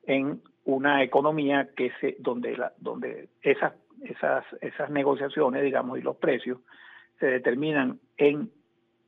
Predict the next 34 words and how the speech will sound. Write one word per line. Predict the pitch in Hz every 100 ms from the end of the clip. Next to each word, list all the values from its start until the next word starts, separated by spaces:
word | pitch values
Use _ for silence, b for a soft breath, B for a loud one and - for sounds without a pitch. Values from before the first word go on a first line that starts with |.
| -
otras | 165 - -
monedas, | 120 127 131 131 143 -
fundamentalmente | 160 120 107 - 113 117 110 120
dólar, | 117 143 131 135 -
en | 123
el | 95
caso, | - 107 - 139 B B B B _ -
digamos, | 131 117 233 135
de, |
de | 127 - - -
ciertas | - 123 - 131
áreas | 127 131 131
del | 127
país, | 123 123 147
sobre | - 117
todo | 113 113
las | 127 131
áreas | 131 127
centrales, | 156 143 196 143 175 - b b b b
o | - 160 175 -
se | 135
realizan | 123 117 120 135
en | 123
pesos | 131 117 127
colombianos | 135 131 131 139 131 135
en | 127
el | 113
área | 113 120
fronteriza | 120 120 117 117 127 127 135
con | - 107
Colombia, | - 151 160 143 139 147
o | 131 123
en | 110 107 101 -
reales | 117 127 131 127 131